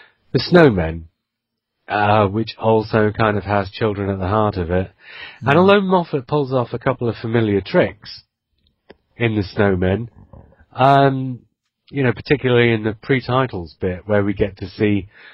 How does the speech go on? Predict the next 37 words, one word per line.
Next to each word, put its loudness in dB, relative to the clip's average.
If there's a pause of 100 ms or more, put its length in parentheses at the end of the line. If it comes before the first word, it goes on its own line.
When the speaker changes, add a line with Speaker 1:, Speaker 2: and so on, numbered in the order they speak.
(300)
Speaker 1:
the 0 (240)
innocent -2
child 0
that -6
becomes -4
the -8
cynical -6
villain 2 (220)
in -4
the -6
same 0
Speaker 2:
Mm. -4
Speaker 1:
way 2
as -2
we 0
had 0
it 0
in -4
A -4
Christmas -4
Carol, -4 (600)
it's -6 (320)
just -4
there 4
almost -4
for -10
the -6
sake -2
of -12
it. -18 (400)
Speaker 2:
Mm, -6 (240)
mm. -12 (240)
Speaker 1:
That 2
is 0
the -6
story -2
of, -6